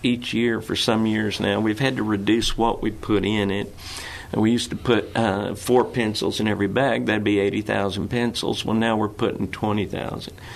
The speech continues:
Uh, three notebooks, sixty thousand notebooks, uh, a big one and then two half size that the government likes the students to get, uh, the, the government of Mexico. Uh,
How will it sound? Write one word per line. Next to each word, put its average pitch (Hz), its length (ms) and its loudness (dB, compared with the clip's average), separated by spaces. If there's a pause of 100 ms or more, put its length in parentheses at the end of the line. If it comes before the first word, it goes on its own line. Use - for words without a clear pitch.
(280)
Uh, 117 220 2
three 131 380 2
notebooks, 123 640 0
sixty - 380 0
thousand 104 520 0
notebooks, 110 600 0
uh, 90 280 0
a 98 80 0
big 110 280 2
one 113 200 0
and 107 140 2
then 101 140 0
two 104 240 2
half 107 240 -2
size 98 500 -2
that - 140 -6
the - 80 -6
government - 440 -4 (240)
likes 98 400 0
the 92 100 -4
students 95 480 -2
to - 100 -6
get, 107 380 2 (500)
uh, - 140 -4
the, 95 100 -2
the 107 240 -2
government 98 360 2
of 92 60 -2
Mexico. 104 520 -4 (600)
Uh, 110 400 2